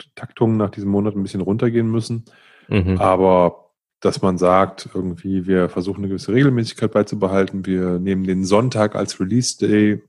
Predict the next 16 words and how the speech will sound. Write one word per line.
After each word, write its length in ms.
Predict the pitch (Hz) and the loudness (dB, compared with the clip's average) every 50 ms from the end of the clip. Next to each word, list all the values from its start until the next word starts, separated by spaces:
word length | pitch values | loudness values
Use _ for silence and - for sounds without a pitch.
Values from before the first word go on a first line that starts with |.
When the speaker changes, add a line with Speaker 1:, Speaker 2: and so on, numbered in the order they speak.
| _ - - | _ -20 -20
Speaker 1:
das 80 | - | -6
finde 160 | - 165 165 | -2 0 0
ich 80 | 143 - | 0 0
gut. 220 | - 143 107 160 - _ _ _ _ _ _ _ _ _ _ _ _ _ _ _ _ | 0 0 -2 -2 -6 _ _ _ _ _ _ _ _ _ _ _ _ _ _ _ _
Das 220 | - 98 95 - - | -4 -4 -4 -4 -6
finde 240 | - 107 104 104 | -4 -4 -4 0
ich 60 | 107 110 | 2 4
Speaker 2:
Ja. 160 | 101 92 90 | 4 4 4
Speaker 1:
passt 360 | - - 123 - - - - | 2 0 0 -2 -2 -6 -10
und 280 | - - 95 92 92 - _ _ _ _ _ _ _ _ - - - - _ - - _ _ _ _ _ _ _ _ _ _ _ _ _ - _ _ _ _ _ _ _ - | -12 -12 -12 -12 -14 -16 _ _ _ _ _ _ _ _ -20 -20 -20 -20 _ -20 -20 _ _ _ _ _ _ _ _ _ _ _ _ _ -20 _ _ _ _ _ _ _ -10
finde 320 | - - 110 113 117 117 | -4 -2 0 0 0 -4
ich, 200 | 113 - - - | -6 -8 -6 -2
hat 280 | - 120 - - - - | -2 -2 -2 -4 -4 0
auch 260 | 107 113 107 - - | 0 0 0 0 -4
eine 120 | 110 107 | -6 -4
gewisse 760 | 101 104 92 92 101 98 - - 110 104 104 101 101 98 95 | -2 -2 -2 -2 -2 -2 -2 0 2 4 4 4 4 2 0